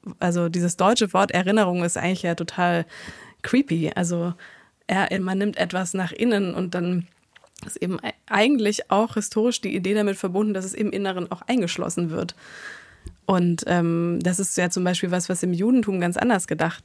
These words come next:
wird, ne? Also Erinnerung ist was ganz Lebendiges und etwas, was immer wieder neu heraufbeschworen werden muss. Und die Sprache der Erinnerung ist etwas, das, was, was lebt und was geht und nicht etwas, was einmal feststeht und dann eingeschlossen wird in so einem Haus, äh, wo es dunkel ist. Und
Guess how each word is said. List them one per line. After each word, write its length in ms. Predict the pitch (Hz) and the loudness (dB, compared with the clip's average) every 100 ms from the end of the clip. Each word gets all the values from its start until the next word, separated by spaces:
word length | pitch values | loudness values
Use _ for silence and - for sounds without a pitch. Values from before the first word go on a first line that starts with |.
| - | -8
wird, 280 | 170 170 - | -4 -4 -4
ne? 120 | 196 - | -6 -4
Also 220 | 175 170 | -2 0
Erinnerung 500 | 165 170 175 175 170 | 0 0 -2 0 -2
ist 160 | 170 - | -2 -4
was 160 | 175 | -2
ganz 200 | - 170 | 0 -2
Lebendiges 580 | 175 170 202 208 165 165 | 0 4 4 4 2 0
und 80 | 170 | -2
etwas, 260 | 180 175 175 | -2 -2 -2
was 140 | 175 | 0
immer 220 | - 214 | 4 4
wieder 140 | 185 180 | 6 6
neu 240 | 185 240 | 6 8
heraufbeschworen 640 | 226 175 175 185 185 180 | 6 4 2 0 2 2
werden 180 | 180 175 | 4 4
muss. 200 | 180 175 | 2 2
Und 120 | 180 | 2
die 60 | 185 | 0
Sprache 400 | - 175 214 233 | 2 4 6 6
der 120 | 170 | 4
Erinnerung 440 | 175 190 190 175 | 4 4 2 2
ist 180 | - 180 | 0 2
etwas, 380 | 190 180 180 175 | 2 2 0 0
das, 380 | 190 175 - 180 | -4 -4 -6 -2
was, 260 | 180 - | -2 0
was 180 | 190 175 | -2 0
lebt 380 | 190 220 240 - | 4 6 6 4
und 160 | 180 175 | 0 2
was 280 | 175 - | 0 0
geht 300 | - 208 226 | 2 6 6
und 140 | - 190 | 4 2
nicht 160 | 185 | 2
etwas, 320 | 185 180 180 175 | 0 0 0 2
was 260 | 170 - 170 | 0 2 2
einmal 420 | 185 208 175 175 | 4 4 4 4
feststeht 560 | - 214 - - 175 | 2 -2 0 -2 -2
und 160 | 175 175 | 0 0
dann 140 | 170 | 0
eingeschlossen 640 | - 185 202 - 180 175 175 | 0 2 2 0 -2 -2 0
wird 160 | 175 | 0
in 100 | 175 | 0
so 100 | 170 | 2
einem 280 | 170 175 165 | 2 2 2
Haus, 480 | 175 190 202 196 - | 4 4 2 2 -2
äh, 160 | - 165 | -2 -4
wo 80 | 175 | -2
es 120 | 175 | -2
dunkel 340 | 190 202 208 170 | 0 2 2 2
ist. 280 | 175 175 | 0 0
Und 240 | 180 170 | 0 0